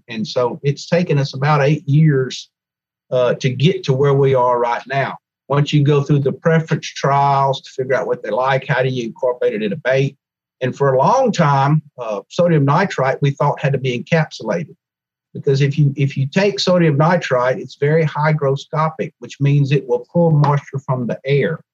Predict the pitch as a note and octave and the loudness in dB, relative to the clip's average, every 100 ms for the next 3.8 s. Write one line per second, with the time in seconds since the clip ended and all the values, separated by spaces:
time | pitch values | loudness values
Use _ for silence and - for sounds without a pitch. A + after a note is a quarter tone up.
0 | _ _ _ _ - C#3+ C#3 E3 D#3+ - | _ _ _ _ -2 0 4 4 4 0
1 | _ _ _ - C#3 C#3 F3 E3 F#3 E3 | _ _ _ -2 0 2 2 2 4 2
2 | D#3+ C3+ - F3+ F3+ - B2+ G2+ - _ | 0 -2 2 2 4 0 -2 -4 -6 _
3 | _ _ - C3 - E3+ D#3+ - | _ _ -2 -2 0 2 2 0